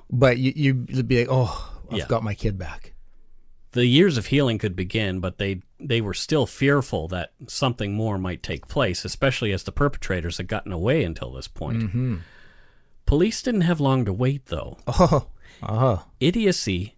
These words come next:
Speaker 2: has a way of revealing the idiots.
Speaker 1: You don't say. <laughs> I thought that, like, they just would have, like, uh,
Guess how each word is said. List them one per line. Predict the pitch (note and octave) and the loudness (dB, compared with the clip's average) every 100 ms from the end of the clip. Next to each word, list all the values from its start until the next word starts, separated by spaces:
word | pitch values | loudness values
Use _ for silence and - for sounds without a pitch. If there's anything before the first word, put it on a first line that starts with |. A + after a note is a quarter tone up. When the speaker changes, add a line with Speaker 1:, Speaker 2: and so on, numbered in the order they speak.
| _ | _
Speaker 2:
has | A2 A2+ | -2 0
a | A2+ | 0
way | A2 C#3 A#2 | 2 2 2
of | G2+ F#2 | 0 -2
revealing | G2+ A2 D3+ G2 F2+ G2 | -2 0 0 0 -2 -2
the | G#2+ B2 | -2 -2
idiots. | G3 E3 - - - - | -2 -4 -6 -8 -10 2
Speaker 1:
You | A4 | 4
don't | A#4+ A4 | 4 2
say. | - B4 B4+ G2 - - _ _ - | 4 6 6 2 -2 -20 _ _ -18
<laughs> | - - - - - - - - - - - - | -18 -18 -20 -20 -20 -18 -14 -14 -8 -8 -8 -2
I | - A3+ | 2 4
thought | C4+ B3 A3+ | 6 6 6
that, | G#3 A3 | 4 4
like, | G3+ G3+ F3 | 4 2 2
they | E3+ F3 | 2 2
just | E3 E3 | 2 0
would | E3+ E3+ | 2 4
have, | D#3 D#3 D3+ | 4 4 4
like, | D3+ C#3+ C#3 - | 4 4 4 2
uh, | C3 B2+ | 2 2